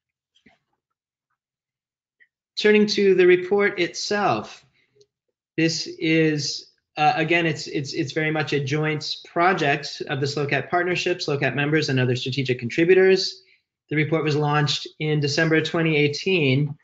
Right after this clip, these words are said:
at cop twenty-four in Katowice, Poland. And, and the report has three primary objectives,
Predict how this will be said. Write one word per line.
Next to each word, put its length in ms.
at 220
cop 180
twenty-four 600
in 260
Katowice, 720
Poland. 460
And, 160
and 280
the 40
report 320
has 140
three 180
primary 480
objectives, 800